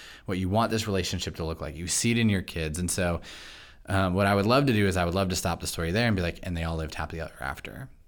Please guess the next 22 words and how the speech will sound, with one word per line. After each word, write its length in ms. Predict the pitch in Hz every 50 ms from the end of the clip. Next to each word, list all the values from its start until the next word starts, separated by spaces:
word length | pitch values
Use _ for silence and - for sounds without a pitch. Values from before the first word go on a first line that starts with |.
| - _ - - - - - -
And 600 | 98 90 87 87 85 82 82 82 82 82 80 -
beca-, 280 | - - - - - -
especially 340 | - - 131 120 104 104
because 180 | 95 95 98 85
of 60 | 87
how 220 | 80 - - 92 85
hard 200 | 90 90 85 82
you 60 | 80
guys 140 | 80 76 80
have 120 | 78 -
worked 360 | - - - - - - - - - - _ _
to 80 | - -
heal 480 | 82 - - - 104 101 101 95 95 95
and, 200 | - - 82 76 - - - - -
and 200 | 87 80 78 78
forgive 500 | - - - - 104 107 107 101 98 90
and 120 | 87 85 80
do, 160 | 85 87 - -
do 160 | 87 90 85 80
all 120 | 73 78
that 160 | - - -
stuff. 260 | - - - - -